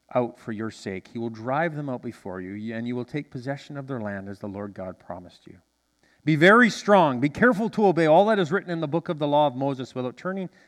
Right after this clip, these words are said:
aside to the right or to the left. Do not associate with these nations that remain among you. Do not invoke the names of the gods or swear by them. You must not serve them or bow down to them, but you are to hold fast to the Lord your God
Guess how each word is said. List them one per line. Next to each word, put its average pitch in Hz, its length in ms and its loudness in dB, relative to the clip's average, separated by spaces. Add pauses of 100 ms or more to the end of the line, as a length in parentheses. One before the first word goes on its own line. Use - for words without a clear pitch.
aside 165 420 -2
to 147 100 -8
the 139 80 -2
right 170 240 2
or 185 80 -2
to 185 120 -6
the 160 120 -4
left. 101 280 -4 (280)
Do 170 100 -2
not 220 160 6
associate 180 540 2
with 156 160 -4
these 139 180 -6
nations 143 440 -6
that 143 120 0
remain 143 300 -4
among 120 340 -4
you. 170 140 -6
Do 147 120 -6
not 156 220 0
invoke 170 320 0
the 175 80 -2
names 123 300 -4
of 107 80 -10
the 107 80 -6
gods 101 320 -2
or 104 60 -10
swear 107 280 -6
by 101 160 -4
them. 107 220 -6 (180)
You 190 120 0
must 185 200 0
not 226 240 2
serve 269 320 0
them 170 180 2
or 160 100 2
bow 156 200 4
down 240 260 2
to 160 120 -6
them, 143 160 0
but 151 120 -4
you 175 140 0
are 170 80 0
to 160 100 -4
hold 175 360 -6
fast 151 840 -4 (400)
to 175 140 -4
the 160 100 0
Lord 156 320 -4
your 180 140 -6
God 107 500 -4